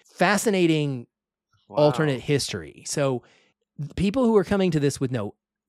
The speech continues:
Speaker 1: no connection or no having not played that are not gonna get nearly as much out of it. I'm not gonna lie.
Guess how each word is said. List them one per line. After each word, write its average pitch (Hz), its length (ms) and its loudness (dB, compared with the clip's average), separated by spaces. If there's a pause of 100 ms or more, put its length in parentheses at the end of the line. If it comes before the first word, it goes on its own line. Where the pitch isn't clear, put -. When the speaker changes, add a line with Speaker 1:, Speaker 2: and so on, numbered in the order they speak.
(360)
Speaker 1:
no 156 680 0
connection 139 640 -4
or 120 80 -6
no 117 240 -6
having 123 420 -8
not 135 280 -6
played 131 380 -4
that 98 300 -6
are 117 120 -14
not 131 380 -4
gonna 127 180 -6
get 110 240 -10
nearly 127 440 -4
as 113 100 -6
much 117 160 -8
out 101 140 -4
of 87 80 -12
it. 82 60 -14
I'm 92 120 -12
not 107 200 -6
gonna 98 160 -10
lie. 87 400 -12